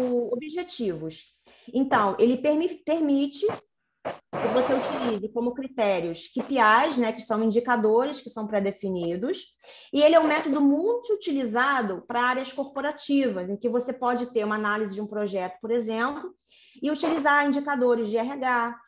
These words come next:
indicadores de contabilidade, indicadores de finanças, indicadores de gerenciamento de projetos. Por quê? Ele é capaz de normalizar as multidisciplinas dentro de um mesmo problema, tá?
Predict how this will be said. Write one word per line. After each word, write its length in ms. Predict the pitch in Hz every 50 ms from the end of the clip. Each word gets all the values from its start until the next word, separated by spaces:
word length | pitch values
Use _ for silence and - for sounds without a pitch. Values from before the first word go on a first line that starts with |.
| _ _ _ -
indicadores 680 | 220 214 220 233 247 233 226 220 220 220 214 214 -
de 60 | 220 -
contabilidade, 840 | - 208 208 226 208 226 240 277 247 269 254 233 226 226 220 196 214
indicadores 760 | 214 202 220 - 240 226 220 208 220 214 208 202 196 196 190 180
de 80 | 196
finanças, 800 | 196 - 247 247 269 262 247 240 233 233 - 233 226 220 - -
indicadores 680 | 208 196 220 214 233 226 214 214 214 208 202 202 202 185
de 180 | 190 202 202
gerenciamento 640 | 190 208 202 208 208 - 226 214 208 196 202 208 202
de 100 | 190 208
projetos. 760 | - 240 277 285 277 262 240 240 247 247 247 254 254 254 - - _ _ _ _ _ _ _
Por 180 | 392 415 -
quê? 340 | - 349 277 233 185 165 - - - - -
Ele 120 | - 247 277
é 60 | 285
capaz 600 | 285 339 320 320 320 - 294 320 339 339 320 277
de 140 | 240 262 269
normalizar 1120 | 269 269 294 320 392 381 370 370 349 330 311 302 285 240 214 226 214 214 214 226 285 359 - - _ _ _ _ _
as 220 | - 247 269 262 240
multidisciplinas 1200 | 240 262 277 320 392 403 - 359 302 311 302 - - 285 - _ _ 254 247 254 254 277 277 262
dentro 300 | 226 247 247 254 247 254
de 80 | 226 285
um 60 | 302
mesmo 380 | 285 240 214 208 202 214 220 -
problema, 640 | _ 285 294 262 208 170 156 151 151 151 143 147 - _ - - - -
tá? 420 | - 196 196 208 233 254 - -